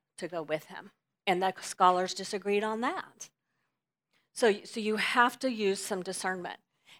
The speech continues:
And you, and you cannot say, "Well, my commentary said,"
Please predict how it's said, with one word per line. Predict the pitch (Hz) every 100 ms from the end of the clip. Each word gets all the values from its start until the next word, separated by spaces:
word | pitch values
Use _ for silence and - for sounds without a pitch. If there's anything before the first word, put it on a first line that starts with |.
| -
And | 214
you, | 214 208
and | 214 202
you | 190
cannot | - - 247 254 240 -
say, | - 277 220 175 - -
"Well, | - 220
my | 247 330
commentary | - - 262 302 277 220 190 170 170
said," | - - 285 262 135 139 196